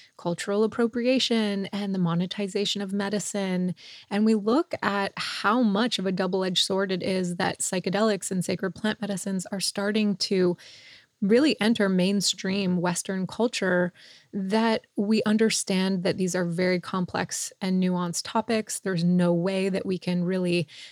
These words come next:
tackle these conversations from all angles in such a short amount of time.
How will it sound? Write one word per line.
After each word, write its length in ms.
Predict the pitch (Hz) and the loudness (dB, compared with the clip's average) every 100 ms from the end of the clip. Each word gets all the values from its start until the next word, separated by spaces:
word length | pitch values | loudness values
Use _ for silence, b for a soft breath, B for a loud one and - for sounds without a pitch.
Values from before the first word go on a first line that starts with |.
| B B | B B
tackle 380 | - 208 - 190 | -2 0 2 0
these 220 | 190 190 | 2 0
conversations 720 | - 185 185 175 180 175 185 180 | -2 -2 0 0 0 0 -4 -2
from 200 | 185 180 | -2 0
all 300 | 185 185 180 | 0 0 0
angles 540 | 180 180 185 180 175 165 | 0 2 4 4 2 0
in 160 | 180 | -2
such 260 | 175 190 175 | -2 -4 -2
a 80 | 180 | -2
short 360 | - 185 185 - | -2 -2 -2 0
amount 300 | 190 180 175 | 0 2 0
of 100 | - | -2
time. 640 | - 240 220 208 180 190 | -6 0 2 2 0 -2